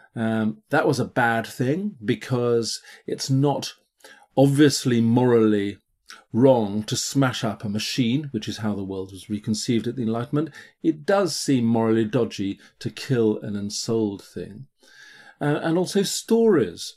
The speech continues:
were abolished then. It was said that no stories, uh, meant anything.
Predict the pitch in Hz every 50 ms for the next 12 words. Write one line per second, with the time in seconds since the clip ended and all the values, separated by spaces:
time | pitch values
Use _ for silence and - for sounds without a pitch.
0 | _ - 131 127 120 - - 117 92 92 123 110 101 98 101 - - - - 113
1 | 95 90 110 - - 156 160 147 139 - - 170 165 160 147 147 175 165 156 143
2 | 147 147 151 156 156 156 156 151 - - - - - 165 156 151 151 147 151 147
3 | 143 135 - - _ - - _ _ - 135 135 135 135 127 135 - - - 123
4 | 127 139 156 160 160 151 139 - 123 110 107 104 - 107 82 82 - -